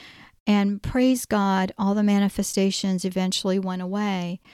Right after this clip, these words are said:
But it took faith, it took community, it took prayer.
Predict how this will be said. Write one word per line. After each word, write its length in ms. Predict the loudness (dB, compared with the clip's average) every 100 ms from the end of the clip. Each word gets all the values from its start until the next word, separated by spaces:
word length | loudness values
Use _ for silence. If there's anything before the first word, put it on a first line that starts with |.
| -20 -20 -20 _ _
But 240 | 2 2 0
it 140 | -2
took 300 | 0 -4 -4
faith, 560 | -8 -2 2 2 0 -2
it 120 | -8
took 200 | -4 -6
community, 720 | -2 0 2 2 2 2 2
it 160 | 0 -2
took 320 | 2 2 0
prayer. 640 | -2 4 6 8 6 2